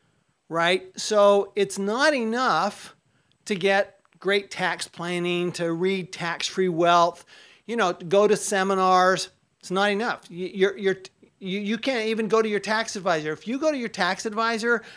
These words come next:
and you go, "Okay, tell me, tell me what I need to do in this situation. Tell me what I, you know,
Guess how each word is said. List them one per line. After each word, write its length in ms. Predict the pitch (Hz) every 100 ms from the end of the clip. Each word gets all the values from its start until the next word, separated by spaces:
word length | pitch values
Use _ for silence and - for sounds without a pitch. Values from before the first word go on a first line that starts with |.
| -
and 80 | 185
you 80 | 185
go, 260 | 170 165
"Okay, 440 | - 240 - 196 - - _
tell 180 | - 240
me, 260 | 277 247 214
tell 180 | 202 233
me 100 | 240
what 160 | 226
I 80 | 208
need 240 | 202 202
to 80 | -
do 220 | 165 208
in 80 | 196
this 140 | 180 -
situation. 680 | 175 - 220 233 233 220
Tell 100 | 214
me 140 | 220 214
what 180 | 196
I, 220 | 185 175 -
you 160 | 190
know, 300 | 190 180 165